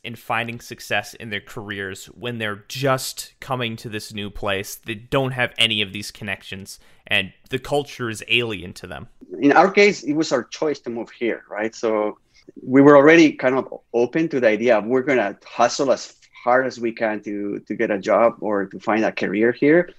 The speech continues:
Speaker 2: Now, if you move to Canada because you have any other choice, then it, it may be, it's gonna be maybe culturally difficult to, to adapt because maybe you just didn't wanna come here. It was maybe the only option that you had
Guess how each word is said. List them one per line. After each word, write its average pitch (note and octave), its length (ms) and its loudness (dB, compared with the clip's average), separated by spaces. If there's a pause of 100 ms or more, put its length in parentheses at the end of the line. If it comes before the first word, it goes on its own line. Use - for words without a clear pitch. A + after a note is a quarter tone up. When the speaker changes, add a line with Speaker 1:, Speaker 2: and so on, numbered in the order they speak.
(300)
Speaker 2:
Now, B2 80 6
if A#2+ 160 6
you D#3+ 300 10
move C3 280 4
to C#3 100 0
Canada B2+ 220 2
because B2+ 280 -2
you A#2 140 0
have A#2 160 4
any A2+ 180 6
other F#2+ 160 0
choice, A#2+ 580 0 (640)
then A#2+ 400 8
it, A2+ 140 4
it A#2 120 0
may B2 180 6
be, A2+ 460 2 (300)
it's D3 180 2
gonna F3 200 8
be C3+ 260 2
maybe A#2+ 280 2
culturally A2+ 880 0 (240)
difficult B2+ 480 4
to, G#2+ 400 2
to B2 140 4
adapt A2+ 340 4
because A#2+ 260 4
maybe B2+ 180 6
you B2+ 140 4
just B2+ 160 2
didn't A#2+ 180 6
wanna A#2 200 8
come A2 180 0
here. A#2+ 260 2
It G#2 40 2
was - 160 -6
maybe A2+ 220 0
the G#2+ 160 0
only G#2+ 180 0
option A2 340 0
that F#2 140 -4
you F#2+ 100 -6
had F#2+ 240 0